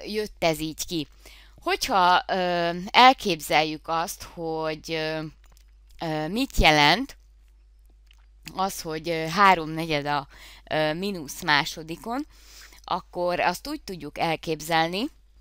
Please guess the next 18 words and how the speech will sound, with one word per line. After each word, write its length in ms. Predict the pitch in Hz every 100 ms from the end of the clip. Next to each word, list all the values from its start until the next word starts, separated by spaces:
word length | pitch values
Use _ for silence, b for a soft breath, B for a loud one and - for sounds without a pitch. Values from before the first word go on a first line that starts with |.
| -
hogy 120 | 180
ugye 220 | 208 202
a 100 | 196
három 580 | 202 254 277 262 185 185
a 80 | -
mínusz 380 | 190 220 175 -
másodikon 760 | 170 151 - 190 220 - 240 -
az 140 | 165
nem 220 | 180 185
más, 380 | 170 151 175 -
mint 280 | 180 151 -
egy 300 | - 160 - -
kilenced, 600 | 165 139 135 - 151 147
mert 180 | 147
három 380 | 143 151 147 147
a 80 | 156
négyzeten, 720 | 151 139 - 127 127 139 139 - _
ahogy 240 | - 160